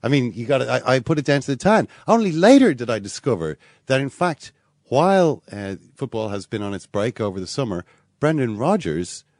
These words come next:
has gone away, and this is a, this is a widely known story, which somehow I missed at the time, has, has gone and had a little bit of work done on his teeth. So, uh, the next time you see Brendan Rodgers, be sure to look out for his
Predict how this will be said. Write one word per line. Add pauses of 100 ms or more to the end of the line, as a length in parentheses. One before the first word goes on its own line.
has
gone
away,
and
this
is
a,
this
is
a
widely
known
story,
which
somehow
I
missed
at
the
time, (260)
has,
has
gone
and
had
a (360)
little
bit
of
work
done
on
his
teeth. (380)
So, (360)
uh,
the
next
time
you
see
Brendan
Rodgers, (340)
be
sure
to
look
out
for
his